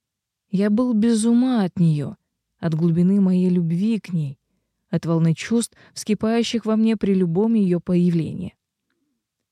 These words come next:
С первого дня я порой смотрю на неё и просто... просто не могу отвести глаз. Мне не верится, что она вошла в мою жизнь. Как я обрёл её? Как обрёл эту сумасшедшую любовь,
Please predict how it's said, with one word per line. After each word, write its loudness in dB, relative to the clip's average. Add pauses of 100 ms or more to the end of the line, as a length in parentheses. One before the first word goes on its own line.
(140)
С -14
первого 0
дня 2
я 2
порой -2
смотрю -2
на 2
неё 4
и 2
просто... -4 (1300)
просто -4
не 4
могу 2
отвести -2
глаз. -6 (1200)
Мне 2
не 2
верится, 0
что -4
она 0
вошла -6
в -2
мою 4
жизнь. -2 (1000)
Как -4
я 2
обрёл 0
её? -4 (640)
Как -2
обрёл 0
эту -2
сумасшедшую -2
любовь, 0